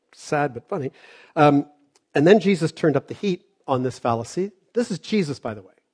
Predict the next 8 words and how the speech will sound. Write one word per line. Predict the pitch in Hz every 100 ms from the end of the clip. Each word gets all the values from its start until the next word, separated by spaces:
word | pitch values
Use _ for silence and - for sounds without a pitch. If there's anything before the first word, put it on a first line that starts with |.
| _ _ _ _ _ _ _
saying | - 170 170 135
this | 113
in | 127
Mark | 110 127 -
seven | 147 139
twenty-one | 143 135 139 139
to | 131
twenty-three. | 151 135 - 151